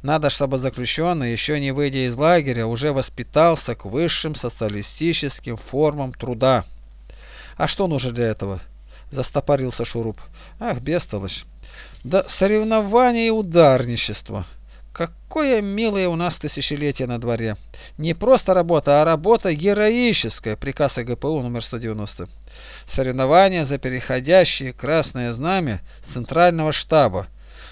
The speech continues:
районного штаба, отделенческого штаба. Соревнования между лагпунктами, сооружениями, бригадами.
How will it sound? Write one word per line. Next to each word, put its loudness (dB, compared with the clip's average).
районного 4
штаба, 0
отделенческого 4
штаба. 2
Соревнования 2
между 0
лагпунктами, -2
сооружениями, 2
бригадами. 2